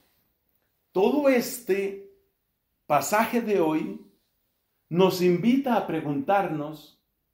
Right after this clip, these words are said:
¿qué es eso tan maravilloso que se llama la fe?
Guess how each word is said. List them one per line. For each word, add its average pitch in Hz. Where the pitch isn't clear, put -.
¿qué 226
es 262
eso 277
tan 185
maravilloso 160
que 147
se 139
llama 196
la 160
fe? -